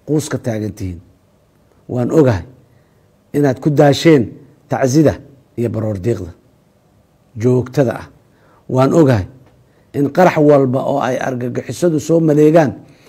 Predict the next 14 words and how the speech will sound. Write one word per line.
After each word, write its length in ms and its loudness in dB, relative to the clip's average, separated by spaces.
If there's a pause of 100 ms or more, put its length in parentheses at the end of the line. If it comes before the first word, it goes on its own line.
(180)
aad 180 -2
ku 140 0
weydaan 460 8 (800)
dad 160 0 (220)
agtiina 460 -2
qaali 300 0
ku 200 -8
ah 120 -10 (720)
oo 160 -4
isugu 340 0
jira 260 0 (400)
ehel, 300 2 (420)
walaal, 400 6 (580)
hooyo, 360 4